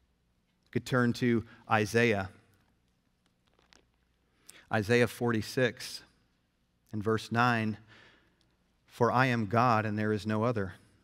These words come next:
I am God and there is none like me, declaring the end from the beginning and from ancient times things not yet done, saying, 'My counsel shall stand and I will accomplish all my purpose.'"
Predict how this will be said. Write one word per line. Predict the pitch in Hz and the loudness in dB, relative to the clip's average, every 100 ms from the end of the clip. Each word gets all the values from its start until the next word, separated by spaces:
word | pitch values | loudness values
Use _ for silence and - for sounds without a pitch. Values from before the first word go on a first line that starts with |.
| _ _ _ _ _ _ _ | _ _ _ _ _ _ _
I | 104 104 | -6 -4
am | 101 | -4
God | 101 101 120 | 0 0 0
and | 123 | -2
there | 107 107 | -2 -4
is | 101 | -4
none | 110 117 110 | -4 -2 -2
like | 117 135 | -2 -4
me, | 104 101 | -4 -4
declaring | 101 104 117 117 113 | -4 -6 -4 -4 -2
the | 107 113 | -4 -4
end | 120 143 | -2 -4
from | - 127 | -4 -4
the | 107 | -2
beginning | 104 98 123 147 127 | -2 -2 0 0 -2
and | 113 | -4
from | 107 123 | -6 -4
ancient | 139 151 143 | -4 -4 -6
times | - 131 143 135 | -4 -2 -2 -4
things | - 143 131 | -2 -2 0
not | 135 127 | -2 0
yet | 131 120 | 0 0
done, | 120 127 147 | 0 2 0
saying, | - 139 139 131 | 0 0 2 4
'My | 117 | 2
counsel | - 135 151 180 | 2 0 0 0
shall | 156 143 120 | 2 4 2
stand | - 175 196 151 113 110 - - | 2 2 4 4 2 -4 -10 0
and | 147 127 | 2 2
I | 147 143 | 2 2
will | 120 156 196 185 | 2 0 2 0
accomplish | 127 - - 160 139 107 - - | -4 -8 -4 -4 -2 -4 -4 -8
all | 131 131 135 - - 117 | -4 -4 -4 -8 -10 -2
my | 117 117 113 - _ - | 0 0 -2 -8 _ -14
purpose.'" | - 113 101 - - - | -10 -8 -10 -12 -18 -20